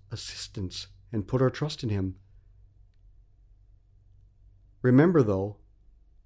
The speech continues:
hope says, "It will turn out well for me, for my family,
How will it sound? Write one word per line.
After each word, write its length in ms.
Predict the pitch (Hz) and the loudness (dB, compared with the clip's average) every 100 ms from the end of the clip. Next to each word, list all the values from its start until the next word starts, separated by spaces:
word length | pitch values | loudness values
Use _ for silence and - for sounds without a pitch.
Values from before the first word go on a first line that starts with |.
| _ - | _ -14
hope 340 | - 160 180 | 2 2 2
says, 640 | - - 135 117 127 131 - - - - - - _ _ - - | -2 2 4 4 0 -4 -12 -20 -20 -20 -20 -20 _ _ -20 6
"It 280 | 160 180 - | 8 8 4
will 360 | 143 165 175 175 | 4 6 6 0
turn 340 | 160 165 156 | 0 2 4
out 260 | 151 151 127 | 4 0 2
well 280 | 135 175 | 2 2
for 200 | 202 143 | 0 0
me, 360 | 117 113 113 - - _ _ | 2 2 -2 -10 -20 _ _
for 160 | - 123 | 0 4
my 180 | 131 135 | 4 4
family, 600 | 147 147 151 160 170 | 2 4 4 2 0